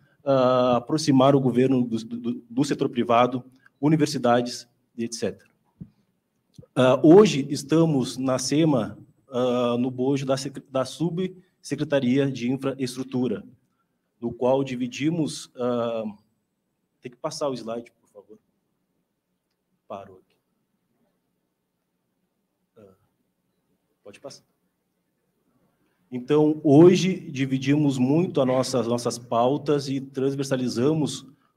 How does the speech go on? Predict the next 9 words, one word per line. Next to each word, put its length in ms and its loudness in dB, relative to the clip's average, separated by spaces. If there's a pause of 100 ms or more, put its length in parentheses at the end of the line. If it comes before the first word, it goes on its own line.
(160)
com 80 -8
o 20 -4
Departamento 760 -4
de 140 -8
Energia 640 -4 (580)
na 160 -6
Subsecretaria 840 -4
de 320 2
Infraestrutura 760 2